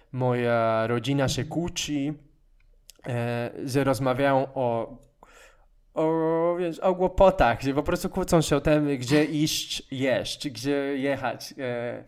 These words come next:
a dla, dla mnie jest wszystko jedno, ja nie chc-, ja nie chcę się kłócić, bo, więc po prostu wolę tak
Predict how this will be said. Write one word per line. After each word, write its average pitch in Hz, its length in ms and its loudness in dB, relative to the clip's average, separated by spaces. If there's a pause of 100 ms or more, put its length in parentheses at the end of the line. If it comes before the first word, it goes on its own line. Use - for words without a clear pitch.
(420)
a 156 180 6
dla, 170 140 0
dla 175 120 4
mnie 190 100 -2
jest 196 140 -4
wszystko - 360 0
jedno, 180 260 4
ja 147 120 4
nie 160 180 2
chc-, - 360 -10
ja 160 60 0
nie 170 120 0
chcę 165 200 -4
się - 140 -6
kłócić, 151 560 -12
bo, - 180 -18
więc 120 400 -6 (360)
po 127 80 -6
prostu 131 720 -4
wolę 143 340 4
tak 139 340 0